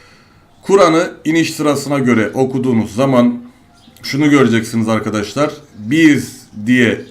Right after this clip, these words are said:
cümleye başlayan, "biz" diye konuşan yüce yaratıcı Allah'ın kendisi değil, Cebrail'dir arkadaşlar. Cebrail Hazreti Muhammed'e bir şey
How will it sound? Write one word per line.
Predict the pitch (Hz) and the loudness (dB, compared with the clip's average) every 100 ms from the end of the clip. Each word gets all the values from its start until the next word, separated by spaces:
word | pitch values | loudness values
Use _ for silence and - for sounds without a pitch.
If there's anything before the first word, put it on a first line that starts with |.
| 98 | -4
cümleye | 117 127 131 135 131 | 0 2 4 2 2
başlayan, | 113 - 104 104 117 120 - _ 110 | 0 -2 -6 -6 -6 -8 -18 _ -4
"biz" | 127 156 127 - - - 104 | 4 4 4 -2 -14 -18 -6
diye | 107 120 110 90 - | 2 4 2 -2 -8
konuşan | - 131 123 120 127 156 - - - - - _ _ 113 | -4 -2 -2 -2 -2 -2 -4 -18 -20 -20 -20 _ _ -2
yüce | 143 143 | 0 4
yaratıcı | 156 135 123 117 110 131 147 - | 4 6 4 0 0 0 -2 0
Allah'ın | 139 143 135 120 120 147 - | 0 2 2 2 2 0 -4
kendisi | - 131 131 117 113 101 87 117 | -2 0 0 -2 -4 -10 -4 4
değil, | 147 147 - - - _ _ 113 | 6 6 2 -8 -20 _ _ -6
Cebrail'dir | 113 147 135 143 139 135 113 | 0 0 2 4 4 4 2
arkadaşlar. | 110 107 107 98 - 95 85 - _ 98 95 | 0 0 -4 -8 -10 -14 -16 -20 _ -20 -4
Cebrail | 127 143 143 151 156 160 117 - - - - _ | 0 0 4 6 6 6 4 -4 -18 -20 -20 _
Hazreti | 123 131 127 127 | 0 0 0 2
Muhammed'e | 123 117 117 113 107 98 - 107 | 4 4 4 2 0 -4 -6 -4
bir | 123 | -2
şey | 113 - 120 - | -2 -2 -2 -2